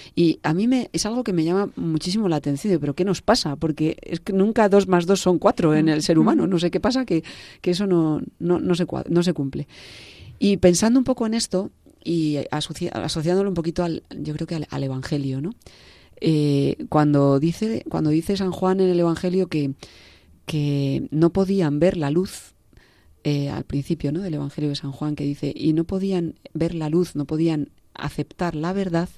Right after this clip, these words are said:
Speaker 1: porque sus obras venían siendo malas". Eh,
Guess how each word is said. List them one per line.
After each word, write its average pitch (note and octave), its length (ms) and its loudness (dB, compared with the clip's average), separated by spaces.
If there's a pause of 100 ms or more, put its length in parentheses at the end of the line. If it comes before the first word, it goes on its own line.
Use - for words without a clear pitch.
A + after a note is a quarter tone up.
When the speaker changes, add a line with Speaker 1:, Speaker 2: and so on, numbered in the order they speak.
(460)
Speaker 1:
porque E3 240 0
sus D#3 180 -2
obras E3+ 300 2
venían D3+ 340 2
siendo D3 300 0
malas". C3 460 -6 (1000)
Eh, D3 600 0